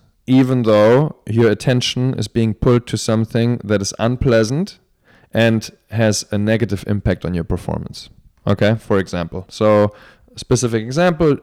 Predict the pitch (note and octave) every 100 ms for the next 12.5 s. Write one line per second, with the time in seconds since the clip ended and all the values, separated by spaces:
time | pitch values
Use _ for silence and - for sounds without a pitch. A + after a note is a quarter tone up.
0 | - A#2 G#2+ C3+ D#3+ D3+ D#3+ D#3+ _ -
1 | _ - G#2+ C3 D#3+ D3 C3 B2 B2 A2+
2 | A2+ A2+ A2+ - _ - A#2 A2 - -
3 | - D3+ E3+ C#3+ B2+ C3 A#2+ A#2+ - A2
4 | G2+ F2+ - - A#2+ A2+ B2 A2 G2 B2
5 | B2 A2 A2+ G#2 F2 - _ _ _ -
6 | - - A2+ A#2 A2+ A#2 A2+ G#2+ G2+ A#2+
7 | D#3+ D#3 C#3+ - G#2+ B2+ C#3 A2 A2+ A#2+
8 | C3 - - A#2 A2+ - B2+ C#3 B2+ B2
9 | A2 A2 - F#2+ A2 - - - - -
10 | A#2 A#2 - G#2+ A2+ C#3 D3 C#3+ A#2 -
11 | - A2 G#2 G2+ - F2 D#2+ - G2+ G2+
12 | G2+ - A2+ -